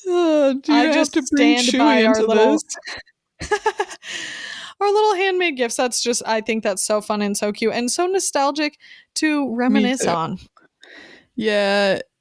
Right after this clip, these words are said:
Speaker 1: I just am like, I, I love that because I still wanna do that today. Are you kidding me?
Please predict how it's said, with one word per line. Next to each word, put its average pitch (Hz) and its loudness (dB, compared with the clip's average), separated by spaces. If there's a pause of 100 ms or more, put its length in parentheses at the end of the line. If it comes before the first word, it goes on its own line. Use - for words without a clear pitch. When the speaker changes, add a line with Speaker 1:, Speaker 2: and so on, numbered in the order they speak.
(460)
Speaker 1:
I 214 0
just 208 -2
am 202 -2
like, 196 -4 (140)
I, 185 0 (320)
I 180 0
love 185 -4
that 190 -2
because 202 -4
I 175 -2
still - -2
wanna 180 0
do 190 0
that 180 -4
today. 190 -2
Are 185 0
you 190 0
kidding 190 0
me? 202 0